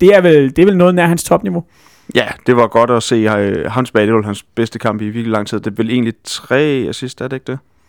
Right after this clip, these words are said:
Speaker 2: Synes jeg, jeg talte, men det kan godt være.
Speaker 1: Jo, hvis han får for, øh, for, for Pavlovic mål også, det er selvfølgelig
Speaker 2: Ja,
Speaker 1: rigtigt
Speaker 2: det,
Speaker 1: nok.
Speaker 2: ja,
Speaker 1: Men,
Speaker 2: den,
Speaker 1: men den
Speaker 2: der,
Speaker 1: slår
Speaker 2: den har
Speaker 1: lidt
Speaker 2: jeg så talt
Speaker 1: pingpong,
Speaker 2: med
Speaker 1: jo.
Speaker 2: som, øh, som, som den tredje.
Speaker 1: Han får
Speaker 2: Øhm,
Speaker 1: den.
Speaker 2: ja, den, øh, den får han her.
Speaker 1: <laughs>
Speaker 2: Øhm, jo, virkelig godt, og, og kommer jo virkelig godt frem, og så ligger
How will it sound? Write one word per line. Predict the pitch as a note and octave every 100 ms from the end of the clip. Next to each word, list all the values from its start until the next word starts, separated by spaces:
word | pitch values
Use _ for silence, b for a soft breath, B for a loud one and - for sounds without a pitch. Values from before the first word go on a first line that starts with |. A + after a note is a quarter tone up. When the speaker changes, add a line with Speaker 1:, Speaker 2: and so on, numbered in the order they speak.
| _
Speaker 2:
Synes | - A2+
jeg, | A#2
jeg | A#2 _
talte, | - A2+ A2+ C3 -
men | A2+
det | A2+
kan | B2+ -
godt | A#2+
være. | D#3
Speaker 1:
Jo, | A3+
hvis | A#3+
han | G#3
får | A#3 A#3+
for, | A#3 G3+ F#3 F3
øh, | E3+ E3 D#3+ D#3
for, | - D#3+
for | E3 D3+ _
Pavlovic | F3 F3+ G#3 F3+
mål | F#3+ F3+
også, | E3+
det | G#3
er |
selvfølgelig | G3+ F#3 - E3
Speaker 2:
Ja, | E3
Speaker 1:
rigtigt | -
Speaker 2:
det, | A#2+
Speaker 1:
nok. |
Speaker 2:
ja, | E3
Speaker 1:
Men, | F3+ -
Speaker 2:
den, |
Speaker 1:
men | F3+
den | F3
Speaker 2:
der, | A#2
Speaker 1:
slår | G3
Speaker 2:
den | F#3+
har | G3
Speaker 1:
lidt |
Speaker 2:
jeg |
så | F#3+
talt | F3+
Speaker 1:
pingpong, | F#3 E3+
Speaker 2:
med | D#3+
Speaker 1:
jo. |
Speaker 2:
som, | C#3+ A2+
øh, | A2 G#2 G#2 -
som, | - G2+ G2+ -
som | G#2+
den | A2
tredje. | - G2 A2 -
Speaker 1:
Han | - A2
får | G#2
Speaker 2:
Øhm, | - G2
Speaker 1:
den. | A#2 B2
Speaker 2:
ja, | A2 - -
den, | A2+
øh, | A2+ G2+
den | A#2
får | A2+
han | A#2
her. | A#2+ G#2+ B B B
Speaker 1:
<laughs> | B2+
Speaker 2:
Øhm, | A#2+ A#2 A2+ G#2 -
jo, | C#3
virkelig | C#3 C#3 C#3
godt, | B2+ C3 A#2
og, | A2+ G#2+
og | -
kommer | B2+ A#2
jo | A2+ A#2 -
virkelig | - B2+ B2
godt | A#2
frem, | - A#2+ -
og | A2+
så | A#2+
ligger | B2+ B2